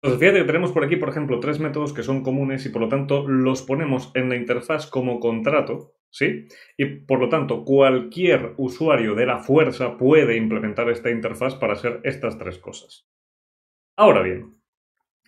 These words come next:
queremos centralizar este tipo de cosas. Por ejemplo, eh, supongamos que cada uno, pues, puede utilizar un sable de luz, pero no de la misma manera. El Sith generalmente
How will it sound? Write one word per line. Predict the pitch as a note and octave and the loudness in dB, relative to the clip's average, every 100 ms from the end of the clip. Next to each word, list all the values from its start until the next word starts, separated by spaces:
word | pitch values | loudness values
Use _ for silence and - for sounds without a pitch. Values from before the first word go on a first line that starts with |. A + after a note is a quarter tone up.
| _ | _
queremos | E3 G3+ G#3+ F3 | 0 2 2 0
centralizar | D#3 C#3 C3 C3 F3 | 0 4 4 2 2
este | C#3+ D3 | 0 0
tipo | C#3 - C3+ | -2 -2 -2
de | C3+ | -2
cosas. | D#3 - - | -2 -6 -4
Por | B2 B2 | 0 0
ejemplo, | F#3 D3 G2+ G2+ - | 0 -2 -4 -8 0
eh, | C3+ B2+ B2+ | 4 4 4
supongamos | B2+ B2 C3 D3+ D#3+ | 2 -2 -2 -2 -4
que | - D3 D#3 C3+ | 0 2 2 0
cada | C3 C#3 | 2 4
uno, | D3+ A2+ F#2+ | 4 0 -4
pues, | G#2+ A2 | -6 -6
puede | - B2 B2+ B2+ B2+ - | 0 2 4 2 0 -4
utilizar | D3 C#3 C#3 B2+ D3 A#2 | -6 -2 0 0 0 -2
un | |
sable | A2 C#3 C3+ | 0 2 2
de | C#3 | 0
luz, | C#3+ D#3 - | -2 -4 -2
pero | B2+ B2+ | 0 0
no | D#3 | 0
de | C#3 | 0
la | A#2 | 0
misma | C3 B2 A2 | -2 -4 -4
manera. | G#2 B2+ C#3+ F#2+ | -4 -4 -4 -4
El | F#2+ | -6
Sith | - D#3 D3 | -2 0 0
generalmente | D3 C3 C3 C3+ D3+ C3+ C#3+ | -2 0 2 0 -2 -4 -6